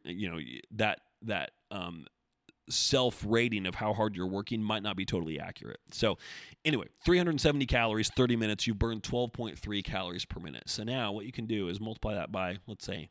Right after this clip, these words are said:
five. Okay? So in five minutes, you should be burning about sixty-two calories.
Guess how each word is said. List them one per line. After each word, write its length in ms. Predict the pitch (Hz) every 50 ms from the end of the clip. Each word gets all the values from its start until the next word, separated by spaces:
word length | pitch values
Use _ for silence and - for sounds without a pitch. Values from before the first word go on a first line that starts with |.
| _ -
five. 500 | - - 90 - 50 - - - - - _ _ _ _ _ _ _ _ _ _ _ _ _ _ _ _ _ _ _ _ _ _ _ _ _ _ -
Okay? 220 | 131 127 147 151 - _ _ _ - - - - _ _ -
So 180 | - - 131
in 100 | 123 117
five 360 | 110 - - 151 156 156 147 135
minutes, 420 | 131 107 92 92 - - - - - _ _ -
you 80 | -
should 140 | 107 - 113
be 60 | 110
burning 240 | 104 110 107 107 101
about 160 | 101 85 -
sixty-two 480 | - - 113 - - 107 98 95 98 92
calories. 580 | - 87 71 57 53 50 - - 55 - -